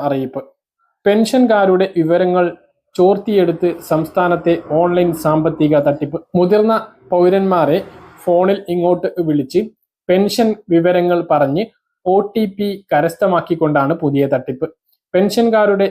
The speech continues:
വിവരങ്ങൾ പൂർണ്ണമായും തട്ടിപ്പുകാരിലേക്ക്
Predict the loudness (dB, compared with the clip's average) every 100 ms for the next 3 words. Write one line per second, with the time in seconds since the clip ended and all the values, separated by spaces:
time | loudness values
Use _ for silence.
0 | -2 0 0 0 -2 -4 -2 0 0 0
1 | 2 2 0 -4 -10 _ _ _ _ _
2 | _ -4 -2 0 2 2 2 0 -2 -2